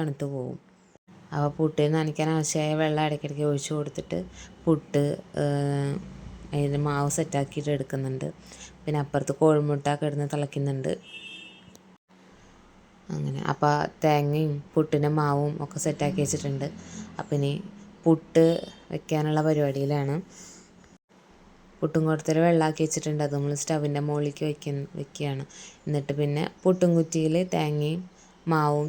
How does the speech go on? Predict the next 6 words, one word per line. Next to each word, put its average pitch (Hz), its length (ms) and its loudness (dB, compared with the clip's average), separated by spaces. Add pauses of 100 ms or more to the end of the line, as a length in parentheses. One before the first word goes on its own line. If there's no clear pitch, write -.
(140)
ചേർത്തിട്ട്, 156 560 0 (800)
ഏഹ്, 156 240 2
പുട്ടുണ്ടാക്കുന്നു. 143 760 0 (1200)
അപ്പോൾ 143 160 -2 (100)
പുട്ട് 156 300 2 (200)
നനച്ചതിൽ 156 440 0